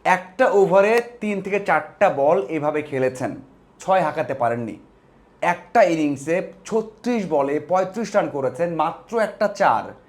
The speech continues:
কোনো ছক্কা নেই। না, আমি কোনো টেস্ট অথবা ওয়ান ডে ম্যাচের কথা বলছি না। তাওহিদ হৃদয় একটা টি টোয়েন্টি ম্যাচে এমনই পারফর্ম করেছেন, এবং সেই দলটা হচ্ছে হংকং, মানে হংকংয়ের বিপক্ষে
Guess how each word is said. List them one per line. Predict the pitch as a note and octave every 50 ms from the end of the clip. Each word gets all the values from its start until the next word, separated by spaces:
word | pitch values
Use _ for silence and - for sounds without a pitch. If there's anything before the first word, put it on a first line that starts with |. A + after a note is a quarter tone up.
| _ _ _ - - _ _ -
কোনো | F3 F3+ F#3+ F#3
ছক্কা | F#3 - - F3+ F3+ F3+ - - G#3+ F3
নেই। | D#3 C3 A2 G2 G2 G2
না, | A#2 D3+ D#3
আমি | C3+ C#3 D3 D#3+ E3+ E3+ E3+ - -
কোনো | - E3 E3 D#3
টেস্ট | E3 - - D#3+ D#3+ F3 F3+ F3+ - - - - - _ _ _ _ -
অথবা | C#3 D3+ D3+ - - E3+ D#3+ F3+ F#3 F#3+ F#3 - -
ওয়ান | C#3 C3 B2+ C3 C#3 D3 E3+ G3 G3
ডে | F3+ G3+ F#3+
ম্যাচের | F3 D3+ C#3 - D3+
কথা | A#2+ B2+ A#2+ C3
বলছি | B2 B2 B2 A#2+ - E3
না। | E3+ F#3 G3+
তাওহিদ | - - C3 C#3+ D3 E3 D3 B2 B2
হৃদয় | C#3 C#3+ C#3+ D3 D3+ E3+ G#3+ C4 C4 - - - - - - - - - - _ _ _
একটা | - D3+ D#3 - F3+
টি | F3+ F3+ G3
টোয়েন্টি | F3+ G3 G3+ F#3 F3 F#3+
ম্যাচে | D#3+ D3+ C#3 C#3 C#3+ F#3 G3 G3 -
এমনই | D3+ D#3 D#3 D#3+ E3 D#3+
পারফর্ম | D3+ D3 C3+ C3 - D#3+ D#3+
করেছেন, | C3 C#3 B2 A2 - - A#2+ F2 - - - - _ _ _ _ -
এবং | C#3+ D#3 D3
সেই | - - F3+ E3+
দলটা | C#3 B2 C#3 B2+ C#3+ D#3+ D#3 - F3+
হচ্ছে | F3+ F#3+ F#3 - A3+
হংকং, | E3 C3 C3+ D#3 F3 G3 F3+ - D3+ A#2 G2 E2+ E2+ - - _ _ _ _ -
মানে | B2+ C#3+ D3+
হংকংয়ের | C3+ B2+ C#3 D3 D#3 - F#3 F#3+ F#3+
বিপক্ষে | F3+ F#3 F3+ G3 F#3+ F#3+ - - A3+ A#3 B3